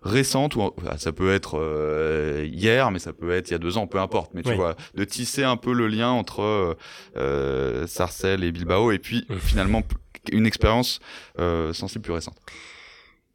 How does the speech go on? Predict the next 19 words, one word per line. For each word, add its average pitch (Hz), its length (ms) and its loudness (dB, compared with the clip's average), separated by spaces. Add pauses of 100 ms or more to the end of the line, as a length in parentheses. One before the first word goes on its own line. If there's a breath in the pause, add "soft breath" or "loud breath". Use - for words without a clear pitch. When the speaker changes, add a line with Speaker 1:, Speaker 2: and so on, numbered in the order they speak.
(140)
Speaker 2:
Euh, 123 800 -4 (880)
alors, 117 260 0
euh, 113 240 -10 (140)
très, 147 240 -2
très 135 200 -4
récente 127 540 -2
et, 110 140 -4
et 117 160 -8
immédiate, 117 580 -2
c'est, 107 240 -6
euh, 101 120 -6
c'est 104 180 -8
le 101 120 -8
fait - 300 -10
que 117 100 -12
je, 104 280 -10
je 104 120 -10
travaille 107 460 -4
au, 98 440 -4